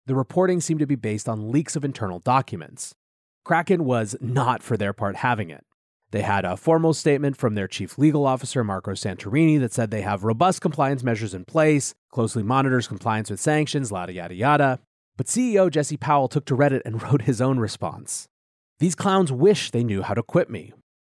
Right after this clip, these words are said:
Unnamed butthurt sources suspect that there's possibly an investigation from something that allegedly happened in twenty nineteen. The article is light on quotes and heavy on conjecture. Context of quotes is intentionally excluded because it doesn't fit the narrative.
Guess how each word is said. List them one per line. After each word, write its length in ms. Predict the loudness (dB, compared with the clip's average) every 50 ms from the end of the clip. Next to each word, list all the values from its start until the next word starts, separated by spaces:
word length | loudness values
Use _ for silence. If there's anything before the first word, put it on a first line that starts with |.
| _ 0
Unnamed 520 | 2 2 4 4 4 4 2 2 0 -2 -2
butthurt 400 | -2 0 0 2 2 2 2 0
sources 400 | 0 2 2 2 2 -2 -4 -4
suspect 440 | -4 -6 -4 -2 0 0 0 0 -2
that 120 | -4 0
there's 180 | 0 0 0 -2
possibly 600 | -2 -2 0 0 2 0 0 0 2 4 4 4
an 100 | 4 2
investigation 720 | 0 0 2 0 0 0 -2 -2 0 0 0 0 -2 -2
from 160 | 0 -2 -2 0
something 320 | 2 2 2 2 2 0
that 140 | 0 0 0
allegedly 460 | 0 2 0 0 0 -4 -4 -4 -4
happened 380 | -4 -6 -6 -4 -2 -2 -2 -2
in 100 | -4 -4
twenty 280 | -2 0 2 2 2
nineteen. 560 | 2 0 0 -2 -4 -2 0 0 0 0 -4 -6 _ _ _ _ _ _ _ _
The 100 | 2 4
article 340 | 4 4 4 2 0 0 -2
is 140 | -2 -4 -6
light 260 | -4 0 2 2 2 0
on 160 | -2 -4 -4
quotes 340 | -2 0 2 2 2 2 2
and 100 | -2 -4
heavy 300 | -2 -2 -2 -2 0 0
on 140 | -2 -2 -2
conjecture. 720 | -4 -4 -6 -2 0 0 0 0 -2 -8 -10 -10 -12 _ _ _ _ _ _ _ _
Context 400 | -2 -2 -2 0 0 -2 -4 -4
of 80 | -6 -4
quotes 300 | 0 0 0 2 0 -2
is 100 | -4 -4
intentionally 560 | -6 -4 -4 -4 -4 -4 -4 -4 -2 0 0
excluded 500 | -2 -2 -4 0 4 4 4 4 4 2
because 220 | 0 0 0 0
it 80 | -2 -2
doesn't 300 | -4 -4 -4 -6 -6 -8
fit 160 | -8 -8 -6
the 60 | -4
narrative. 600 | -2 0 2 2 2 2 -2 -6 -12 -18 -20 _